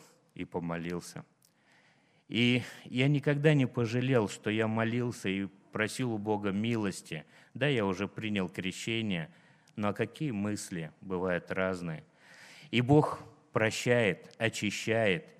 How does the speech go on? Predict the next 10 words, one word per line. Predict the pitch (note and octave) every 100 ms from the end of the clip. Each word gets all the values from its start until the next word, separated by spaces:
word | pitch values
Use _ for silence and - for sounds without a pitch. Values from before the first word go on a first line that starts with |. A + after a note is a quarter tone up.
| -
и | -
освобождает, | G2+ F2+ G2 F2 F2+ E2+ G2 G2+ E2+ - - -
и | - F#2+
дает | F#2+ G2 F#2+ - - - _
жизнь, | F2 E2 G2+ A2 F#2+ F2+
и | -
жизнь | F2 F2+ F#2
с | -
избытком. | F2 E2 F#2 - E2 D2+ - - - -
Друзья, | G#2 A2 G2+